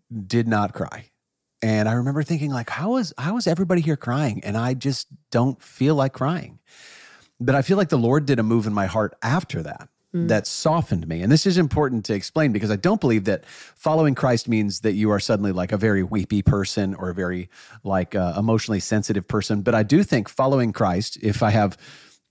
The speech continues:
Speaker 1: if God is a God of compassion, like you said, Cassie, then his children are people of compassion 'cause we
Speaker 2: Right.
Speaker 1: are like him, like beloved children wanna imitate our Father, Ephesians one,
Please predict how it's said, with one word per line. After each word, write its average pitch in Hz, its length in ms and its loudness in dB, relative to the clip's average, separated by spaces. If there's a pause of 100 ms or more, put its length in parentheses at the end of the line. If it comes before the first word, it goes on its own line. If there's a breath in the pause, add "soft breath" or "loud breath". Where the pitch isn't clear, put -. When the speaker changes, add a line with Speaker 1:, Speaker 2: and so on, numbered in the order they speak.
(280)
Speaker 1:
if 110 220 4
God 147 320 2
is 139 80 2
a 139 60 4
God 120 180 4
of 117 80 0
compassion, 117 420 2
like 101 160 0
you 110 80 2
said, 107 220 0
Cassie, 127 500 -2 (160)
then 123 160 2
his 120 160 4
children 123 460 4
are 92 100 2
people 131 300 2
of 95 80 0
compassion 95 420 0
'cause - 140 -6
we - 80 2
Speaker 2:
Right. 98 80 4
Speaker 1:
are 95 80 4
like 98 320 0
him, 87 100 -4
like 92 160 0
beloved 110 300 2
children 98 360 0
wanna 98 180 0
imitate 95 360 -4
our 87 80 -4
Father, 104 420 0
Ephesians 101 440 0
one, 110 420 -4